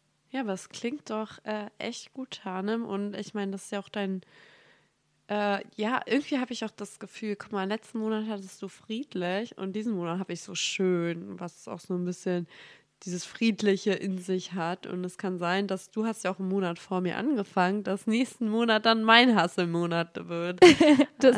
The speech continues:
Speaker 2: kann
Speaker 1: Also,
Speaker 2: natürlich sein.
Speaker 1: dass, dass ich quasi, du bist immer die Entwicklung von mir.
Speaker 2: <laughs>
Speaker 1: Du bist immer so mein zukünftiges Ich. Mal sehen,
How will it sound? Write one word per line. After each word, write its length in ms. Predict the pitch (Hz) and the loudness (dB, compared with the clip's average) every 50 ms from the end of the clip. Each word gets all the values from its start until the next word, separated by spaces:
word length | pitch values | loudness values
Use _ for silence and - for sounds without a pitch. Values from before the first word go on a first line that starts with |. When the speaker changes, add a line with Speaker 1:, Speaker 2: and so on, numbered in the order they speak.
| 202 196 | 6 6
Speaker 2:
kann 200 | - 254 240 247 | 6 8 8 8
Speaker 1:
Also, 200 | 254 269 285 254 | 6 8 8 6
Speaker 2:
natürlich 240 | 247 247 262 240 - | 6 6 4 2 2
sein. 360 | - 226 226 220 214 208 233 - | 2 2 2 2 0 -2 -2 4
Speaker 1:
dass, 160 | - 330 320 359 349 330 311 - - | 6 6 6 6 4 -2 -6 0 2
dass 160 | 214 202 190 | 2 2 2
ich 160 | 220 226 - | 0 -2 4
quasi, 400 | - 262 226 226 196 226 202 190 | 8 10 10 10 10 4 2 2
du 80 | 214 208 | 2 0
bist 180 | 233 233 - | 0 0 0
immer 220 | 220 208 208 202 196 | 0 4 4 4 6
die 80 | 208 196 | 4 4
Entwicklung 460 | 185 196 175 196 196 - 190 160 139 | 2 4 2 -2 -2 0 -4 -4 -4
von 220 | - - 180 165 160 | -6 -6 -4 -4 -2
mir. 340 | 160 156 160 160 165 202 190 | 0 0 2 4 4 4 4
Speaker 2:
<laughs> 60 | - 190 - 254 277 277 - 240 254 285 285 247 226 262 277 262 214 247 269 233 - 277 - - _ _ | 2 -2 0 2 2 2 2 0 0 0 2 2 4 6 6 6 6 4 2 0 -2 -4 -10 -14 _ _
Speaker 1:
Du 120 | - 240 | -4 -2
bist 200 | 208 233 - 403 | 0 2 4 6
immer 160 | 494 - 202 | 6 6 6
so 100 | 196 202 | 4 4
mein 200 | 202 190 196 208 | 2 2 2 2
zukünftiges 800 | - - - 208 - - 208 180 - - 202 180 185 196 190 - | 0 -6 -10 -8 -6 -6 -8 -8 -4 -4 -2 -2 -2 -4 -6 -6
Ich. 340 | 170 175 180 175 - - - | -4 -4 -4 -4 -6 -8 -4
Mal 160 | 190 185 185 | -4 -4 -2
sehen, 420 | - 185 180 175 175 190 214 202 | -2 -2 0 0 2 2 0 0